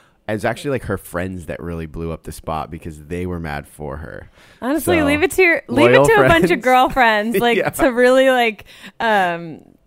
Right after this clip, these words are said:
Speaker 2: go in for you.
Speaker 1: Absolutely. Um, so, so he had a girlfriend, and I, I guess what I wanna clarify for people, so you understand how this process works. It's, like, two to three months out ahead of time.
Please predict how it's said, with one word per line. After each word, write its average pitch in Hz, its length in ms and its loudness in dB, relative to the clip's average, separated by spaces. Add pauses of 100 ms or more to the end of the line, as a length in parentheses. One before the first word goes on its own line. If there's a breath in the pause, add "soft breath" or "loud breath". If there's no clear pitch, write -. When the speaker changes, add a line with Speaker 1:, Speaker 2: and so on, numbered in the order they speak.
(140)
Speaker 2:
go 226 200 2
in 220 220 2
for 165 240 -2
you. 131 380 -6
Speaker 1:
Absolutely. 95 840 -4 (380 loud breath)
Um, 95 560 2 (240 soft breath)
so, 123 340 2
so 123 200 0
he 147 240 -4
had 131 260 0
a 123 60 -4
girlfriend, 113 580 -2
and 123 100 -4
I, 131 320 -2
I 135 60 -2
guess 151 240 -2 (380)
what 120 200 -2
I 147 120 -2
wanna 160 180 0
clarify 113 440 -2
for 101 120 -8
people, 92 500 -6 (220 soft breath)
so - 160 -14
you 113 160 0
understand 101 400 -4
how 85 140 -6
this 80 140 -10
process 80 420 -10
works. 71 280 -12 (380 soft breath)
It's, - 220 -10
like, 165 200 -10
two 131 220 -4
to 127 100 2
three 117 200 -4
months 95 380 -4
out 85 320 -4
ahead 90 260 -8
of 82 80 -10
time. 71 460 -12